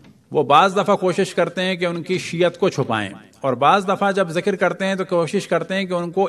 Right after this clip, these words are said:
इस्माइली बताएं, ताकि इसना अशरी जो शिया पाकिस्तान में है, उनका मॉरल हाई ना हो। बिल्कुल वैसे ही जैसे कायदे आज़म के बारे में कोशिश करते हैं कि उनको इस्माइली बताया जाए, जबकि वो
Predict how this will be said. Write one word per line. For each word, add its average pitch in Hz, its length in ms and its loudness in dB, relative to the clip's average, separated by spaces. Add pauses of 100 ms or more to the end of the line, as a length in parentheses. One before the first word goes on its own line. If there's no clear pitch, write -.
इस्माइली 147 640 0
बताएं, 165 480 2 (440)
ताकि 180 380 4 (320)
इसना 175 320 -2
अशरी 208 400 0
जो 220 120 0
शिया 170 300 0
पाकिस्तान 151 640 0
में 156 120 -2
है, 190 100 -2
उनका 165 320 0
मॉरल 147 360 4
हाई 135 280 0
ना 127 120 2
हो। 110 180 -4
बिल्कुल 247 300 0
वैसे 196 260 0
ही 202 60 2
जैसे 180 240 -2
कायदे 151 380 2
आज़म 160 260 2
के 170 100 0
बारे 156 220 2
में 160 100 -6
कोशिश 147 320 -6
करते 147 260 -4
हैं 233 180 -4 (280)
कि 156 60 -2
उनको 151 300 0
इस्माइली 151 460 2
बताया 104 360 -2
जाए, 80 260 -14 (800)
जबकि 113 240 -4
वो 151 200 4